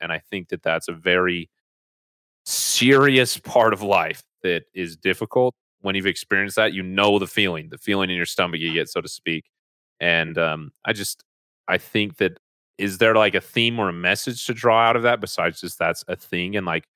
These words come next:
it makes me more grateful for those relationships. Like, uh,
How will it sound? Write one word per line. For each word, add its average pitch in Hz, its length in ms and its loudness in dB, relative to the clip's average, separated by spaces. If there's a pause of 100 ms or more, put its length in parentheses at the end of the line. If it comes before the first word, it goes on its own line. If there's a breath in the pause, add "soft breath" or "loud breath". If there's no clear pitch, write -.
(600)
it 101 160 2
makes 110 300 0
me 110 140 0
more 101 320 4
grateful 92 440 0
for - 140 -2
those 87 240 0
relationships. 82 680 -4
Like, 80 200 -4 (520)
uh, 80 260 0